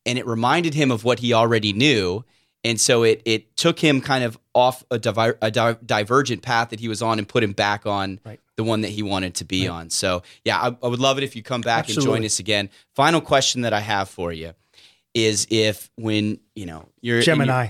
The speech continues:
Speaker 1: Yeah, Gemini. Yeah,
Speaker 2: Yeah.
Speaker 1: long walks on the beach. <laughs> What would, uh, uh, Green Beret Pat Fensom say to you being in a book club?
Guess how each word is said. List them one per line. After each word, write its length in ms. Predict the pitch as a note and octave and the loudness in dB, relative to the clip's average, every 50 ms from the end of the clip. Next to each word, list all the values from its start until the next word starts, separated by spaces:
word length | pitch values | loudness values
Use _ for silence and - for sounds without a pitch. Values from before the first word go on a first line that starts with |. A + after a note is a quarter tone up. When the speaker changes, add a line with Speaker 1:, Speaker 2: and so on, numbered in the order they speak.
| - _ | -8 _
Speaker 1:
Yeah, 220 | - A#2+ A#2 G#2+ G2+ | 0 0 0 0 0
Gemini. 420 | F#2 C#3 C#3+ D3+ E3+ F#3 F#3+ F#3+ | 2 2 2 4 4 2 2 2
Yeah, 320 | F#3+ D3+ D3 C#3+ C3+ A#2+ A#2 | 2 2 2 2 4 2 2
Speaker 2:
Yeah. 20 | |
Speaker 1:
long 240 | A2 C3 D3 D3 D3 | 2 2 2 2 4
walks 300 | C#3+ D3 D3+ D3 - - | 4 2 2 2 0 -2
on 120 | D#3+ D3 C#3+ | 0 0 0
the 60 | C#3 | 0
beach. 360 | A2+ C#3+ D3 D#3 D3+ D3 - - - | 0 2 2 2 2 0 -2 0 0
<laughs> 40 | - - - - A#3 - - - - - F4+ F4+ - _ _ _ _ _ - - _ _ _ _ _ _ _ _ _ _ _ _ | 0 0 0 -2 -2 -2 -4 -10 -4 -4 -6 -6 -6 _ _ _ _ _ -20 -20 _ _ _ _ _ _ _ _ _ _ _ _
What 300 | A#2+ A#2 D#3 G#3+ A#3 C4+ | -4 0 2 2 2 4
would, 380 | C4 A#3+ A#3 G#3+ F#3+ F3+ - - | 4 6 6 6 6 4 -2 0
uh, 340 | - C#3 C3 A#2+ A#2 A2+ - - _ _ _ | 0 2 2 4 2 0 -2 -6 _ _ _
uh, 280 | - C3 A#2 A2 A2 G#2+ - C#3+ | -2 0 2 2 0 -2 -6 -10
Green 460 | A#2+ A2 B2 C#3 D3+ D3+ D#3 D#3 D#3+ | -6 -2 2 4 4 4 4 4 2
Beret 720 | C3+ C#3 C3 B2 B2 A#2+ A#2 A2+ A2+ G#2+ G#2+ G#2 G#2+ A#2 B2 _ _ _ | 2 2 2 4 4 4 4 4 4 2 2 0 -2 -8 -14 _ _ _
Pat 280 | - - B2+ A2+ A2 - | -6 -2 -2 -2 -2 -2
Fensom 600 | - - A#2+ G#2+ G#2 G#2 - - G#2 G2 F#2+ F#2+ | -6 -6 -6 -6 -4 -4 -6 -6 -6 -6 -6 -6
say 440 | - - - A2 G#2 G2 G2 F#2+ G2 | -4 -4 -2 0 0 0 0 0 -2
to 600 | - - - G#2+ G2 F#2 F#2 F2+ F2+ F2 E2+ F2+ A2+ _ _ _ _ _ _ | -4 -4 -2 0 0 0 0 0 -2 -4 -6 -10 -16 _ _ _ _ _ _
you 540 | _ F#2+ G2+ G#2 G2 F#2 F2 E2 E2 E2+ F2 G2+ _ _ _ _ _ _ _ _ | _ -2 0 2 2 2 0 -2 -4 -6 -8 -14 _ _ _ _ _ _ _ _
being 260 | G2 A#2 A2+ G#2 G2+ F#2+ | -4 0 0 0 0 -2
in 100 | F#2+ F#2 | -6 -8
a 60 | E2+ | -8
book 220 | - F2+ D#2+ - | -8 -8 -8 -8
club? 300 | - E2 C2+ C2+ D2 - | -10 -14 -14 -14 -14 -18